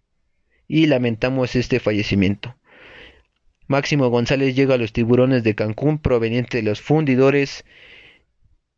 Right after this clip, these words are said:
Otra llegada que se da es el core-, el quarterback Víctor Cruz, eh,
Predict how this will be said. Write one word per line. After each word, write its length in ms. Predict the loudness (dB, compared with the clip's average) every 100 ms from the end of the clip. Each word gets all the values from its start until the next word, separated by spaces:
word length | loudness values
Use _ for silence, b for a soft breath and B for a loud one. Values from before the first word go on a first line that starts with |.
| _ _
Otra 240 | -4 -2
llegada 300 | -2 0 -2
que 100 | -2
se 160 | -2 0
da 160 | 0 0
es 200 | -2 -4
el 180 | -4
core-, 540 | -2 2 2 2 2 2
el 140 | 0
quarterback 600 | 0 0 2 2 -2 -14 _ b b b
Víctor 380 | -2 0 0 0
Cruz, 340 | 0 0 0
eh, 600 | -2 0 0 0 0 0